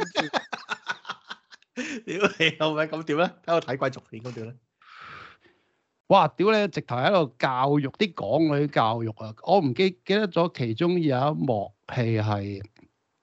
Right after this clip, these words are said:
Speaker 1: 咁，咁佢哋有啲咁嘅紳士階層㗎嘛，嗰啲貴族階層㗎嘛。
Speaker 2: 嗯。
Speaker 1: 噉佢哋又唔會打女人嘅，你知好撚虛偽㗎嘛，嗰啲。
Speaker 2: 嗯。
Speaker 1: 噉嗰啲貴族呢，就係唔知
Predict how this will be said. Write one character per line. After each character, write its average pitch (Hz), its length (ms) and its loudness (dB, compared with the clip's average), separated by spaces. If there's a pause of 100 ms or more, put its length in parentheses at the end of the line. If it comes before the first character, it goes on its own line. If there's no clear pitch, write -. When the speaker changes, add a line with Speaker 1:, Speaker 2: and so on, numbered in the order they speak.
(960)
Speaker 1:
咁， 160 320 2
咁 131 180 2
佢 147 160 4
哋 113 120 0
有 117 160 -2
啲 139 120 0
咁 - 100 -2 (100)
嘅 113 300 2
紳 151 360 2
士 107 140 -8 (100)
階 127 300 2
層 110 140 -6
㗎 95 200 -8
嘛， 110 160 -4
嗰 110 120 -2
啲 135 40 0
貴 113 240 2
族 101 60 -6
階 113 260 -6
層 92 140 -6
㗎 95 180 -12
嘛。 95 180 -12 (460)
Speaker 2:
嗯。 104 80 -16
Speaker 1:
噉 196 240 4
佢 131 120 2
哋 131 100 6
又 120 100 4
唔 98 120 -2
會 113 100 0
打 123 280 2
女 113 100 0
人 92 160 -4
嘅， 98 180 -6
你 101 80 -6
知 120 100 0
好 120 80 0
撚 120 140 2
虛 117 200 2
偽 95 260 -4
㗎 101 40 -10
嘛， 98 120 -10
嗰 87 120 -14
啲。 95 180 -14 (500)
Speaker 2:
嗯。 107 160 -10 (180)
Speaker 1:
噉 135 100 0
嗰 185 160 6
啲 - 20 4
貴 123 240 2
族 120 180 -4
呢， 139 140 0
就 127 120 -4
係 98 360 -6
唔 101 120 -8
知 131 100 0